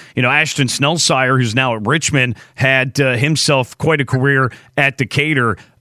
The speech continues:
And Bryson's come in and picked up and, and taken things to the next level with the Stephen Decatur, uh, offense, which, you know, last year really hit full stride later in the season,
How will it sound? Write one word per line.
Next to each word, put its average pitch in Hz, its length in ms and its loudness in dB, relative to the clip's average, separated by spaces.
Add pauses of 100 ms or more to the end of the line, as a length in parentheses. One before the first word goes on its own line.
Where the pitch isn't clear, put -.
And 120 200 0
Bryson's 147 440 0
come 131 260 0
in 131 220 2
and 117 220 -2
picked 135 320 -2
up 113 260 0
and, 113 200 0
and 117 160 -2
taken 135 320 -2
things 123 340 -2
to 127 300 0 (240)
the 127 100 0
next 131 300 -2
level 120 420 0
with 131 160 -2
the 135 100 0
Stephen 120 340 -2
Decatur, 113 500 -2
uh, 104 120 0
offense, 123 600 -2
which, 127 260 -2 (220)
you 156 80 2
know, 156 100 0
last 156 460 0
year 156 280 2
really 175 540 2 (220)
hit 196 340 0
full 180 240 2
stride 160 580 2
later 185 460 2
in 151 80 2
the 127 80 2
season, 123 560 0